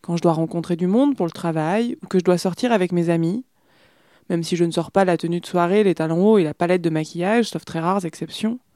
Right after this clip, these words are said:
je me maquille, je me coiffe, et je fais un effort vestimentaire. Un effort. Vous savez ce que c'est que de faire un effort ? C'est mettre en œuvre toutes ses capacités pour surmonter une difficulté.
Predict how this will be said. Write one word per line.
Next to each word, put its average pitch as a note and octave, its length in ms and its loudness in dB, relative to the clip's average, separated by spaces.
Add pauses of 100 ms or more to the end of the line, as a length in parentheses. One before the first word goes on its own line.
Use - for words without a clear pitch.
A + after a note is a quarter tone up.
(200)
je - 100 -20
me F3 80 0
maquille, D#3+ 560 -4 (280)
je - 140 -12
me E3+ 100 -4
coiffe, D#3 460 -8 (600)
et F#3+ 80 0
je E3+ 100 2
fais G#3 120 -4
un F3 140 2
effort G#3 280 0
vestimentaire. D#3+ 840 -10 (1000)
Un E3 220 -4
effort. - 680 -10 (580)
Vous E3 80 -10
savez F3+ 260 -2
ce - 80 -10
que F#3+ 80 -4
c'est F#3+ 180 -2
que G3+ 100 -4
de - 80 -8
faire E3 220 -2
un D#3 80 -2
effort ? D#3 540 -6 (720)
C'est - 180 -4
mettre A3 320 -2
en F#3+ 120 0
œuvre D3 340 -4 (120)
toutes C#4 200 -2
ses E3 160 -8
capacités G3 760 -6 (500)
pour - 220 -10
surmonter G#3+ 520 4
une F3 140 2
difficulté. - 600 -4